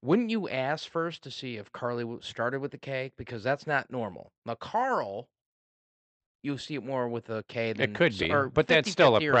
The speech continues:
Speaker 2: preference, yeah.
Speaker 1: seventy thirty or sixty forty, whatever.
Speaker 2: Yeah.
Speaker 1: But Carly, a chick's name is usually never with a K. And I said, "Well,
Speaker 2: Um,
Speaker 1: just take it back, 'cause they can erase it. They got that, that, uh,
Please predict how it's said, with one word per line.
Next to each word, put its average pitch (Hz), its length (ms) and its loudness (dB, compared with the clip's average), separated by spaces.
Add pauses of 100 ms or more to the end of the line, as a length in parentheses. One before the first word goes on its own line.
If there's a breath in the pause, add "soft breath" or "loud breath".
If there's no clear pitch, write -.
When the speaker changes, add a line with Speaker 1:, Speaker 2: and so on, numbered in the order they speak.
Speaker 2:
preference, 98 280 2
yeah. 117 160 -2
Speaker 1:
seventy 120 180 2
thirty 110 100 -8
or 107 80 -6
sixty - 340 -18
forty, 101 240 -10
whatever. 90 300 -10
Speaker 2:
Yeah. 87 160 -4 (480 soft breath)
Speaker 1:
But 131 160 0 (100)
Carly, 156 640 0 (1120)
a 113 140 -16
chick's 160 300 -4
name 107 200 -8
is 98 160 -12
usually 110 380 -8
never 104 640 -4 (600)
with 110 100 -2
a 101 60 -8
K. 87 400 -12 (1080)
And 123 120 -4
I 123 80 0
said, 87 200 -6
"Well, 143 100 -4
Speaker 2:
Um, 127 60 -10
Speaker 1:
just - 180 -14
take 170 140 -8
it 147 100 -10
back, 185 300 -6
'cause 104 180 -12
they 113 80 -8
can 131 380 -6
erase 120 400 -4
it. 101 140 -10
They 123 60 -10
got 120 220 -4
that, 107 200 -6 (220)
that, 90 200 -10 (120)
uh, 78 280 -12